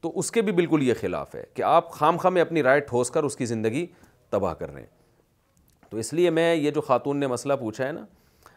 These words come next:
कि मैं किसी को पसंद करती हूँ, मुझे पसंद करते हैं और वो वजीफ़ा बताऊँ, वजीफ़े से मसाइल हल नहीं होते भाई। अल्लाह से दुआ मांगनी चाहिए, अल्लाह जो,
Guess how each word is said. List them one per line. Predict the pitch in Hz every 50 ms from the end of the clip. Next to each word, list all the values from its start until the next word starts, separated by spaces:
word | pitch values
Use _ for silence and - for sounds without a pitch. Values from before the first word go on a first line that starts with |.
| _ _ _ _ -
कि | - 117
मैं | 120 135 139 135
किसी | 127 113 139
को | 131 127 123
पसंद | - 117 123 135 139 123
करती | 127 123 135
हूँ, | 131 113
मुझे | 110 127
पसंद | 127 - 123 127 131 135
करते | 127 123 120 123 135
हैं | 127 123
और | 120 117 113
वो | 117 117
वजीफ़ा | 101 104 98 110 107 127
बताऊँ, | 120 123 123 147 160 147
वजीफ़े | 131 120 131 135 131 160 156 151
से | 147 151 - - - - - - 135 147 147 139
मसाइल | 131 123 - 123 123 127 120
हल | 110 113
नहीं | 120 131 123
होते | 110 - 117 107
भाई। | 98 113 143 139
अल्लाह | 123 120 123 120
से | - 135 123 120 101
दुआ | 85 101 110 120 135
मांगनी | 139 131 131 131 135
चाहिए, | 127 - 131 139 139
अल्लाह | 131 127 139 143
जो, | 143 135 113 -